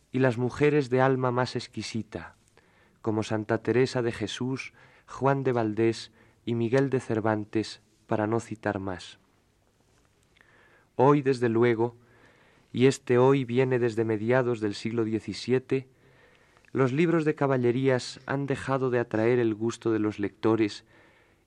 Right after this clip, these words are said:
y no son más que materia de estudio de especialistas. Con todo,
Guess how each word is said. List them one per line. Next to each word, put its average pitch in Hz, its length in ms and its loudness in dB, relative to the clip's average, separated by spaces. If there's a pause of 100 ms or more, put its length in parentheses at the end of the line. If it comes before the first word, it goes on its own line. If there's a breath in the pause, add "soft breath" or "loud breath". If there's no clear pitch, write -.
y 131 80 0
no 151 160 2
son 151 200 0
más 143 300 0
que 131 140 -4
materia 123 520 0
de 117 60 2
estudio 113 480 -4
de 104 60 0
especialistas. - 960 -6 (1200 soft breath)
Con 120 180 0
todo, 156 440 2